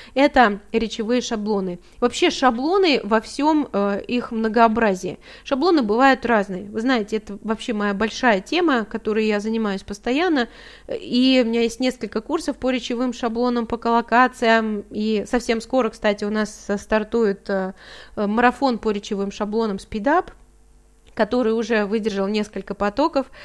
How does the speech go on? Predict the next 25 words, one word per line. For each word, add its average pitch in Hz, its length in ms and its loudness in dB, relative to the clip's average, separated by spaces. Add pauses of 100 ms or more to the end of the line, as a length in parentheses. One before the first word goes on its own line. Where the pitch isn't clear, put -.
(360)
Это 269 240 6
будет 214 340 -2
пятый 262 340 6
юбилейный, 247 880 0
э, 208 600 0
марафон 254 580 2
по 247 80 -4
речевым 233 400 -2
шаблонам, 220 600 -2
куда 220 260 2
я 226 60 4
вас, 220 160 -2
конечно 208 440 -6
же, 196 120 -8
приглашаю. 196 640 -6 (640)
Почему, 392 600 6 (140)
почему 349 480 4
речевые 285 380 0
шаблоны 277 420 0
так 226 160 0
классно 233 400 -2
работают? 208 640 -4 (320)
Потому 233 340 0
что 330 160 0
это 302 600 2